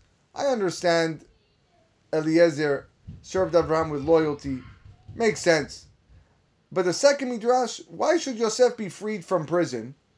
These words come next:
just because he served Potiphar loyally? What's so special about serving Potiphar that Yosef was rewarded for serving him loyally? How does this make sense?" So again, the Sfat Emet says,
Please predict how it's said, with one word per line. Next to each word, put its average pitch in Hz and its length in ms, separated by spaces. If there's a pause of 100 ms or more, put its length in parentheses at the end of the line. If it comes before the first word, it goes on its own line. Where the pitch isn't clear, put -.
(380)
just 202 180
because 185 320
he 170 80
served 156 380
Potiphar 156 640 (440)
loyally? 143 400 (160)
What's 226 220
so 330 120
special 269 340
about 175 220
serving 196 320
Potiphar 180 720
that 160 140
Yosef 165 280
was 170 140
rewarded 165 580 (400)
for 156 100
serving 170 320
him 165 80
loyally? 147 400
How 156 160
does 170 100
this 160 140
make 165 160
sense?" - 380 (720)
So 143 100
again, 196 220
the 208 60
Sfat 190 280
Emet 190 280
says, 185 460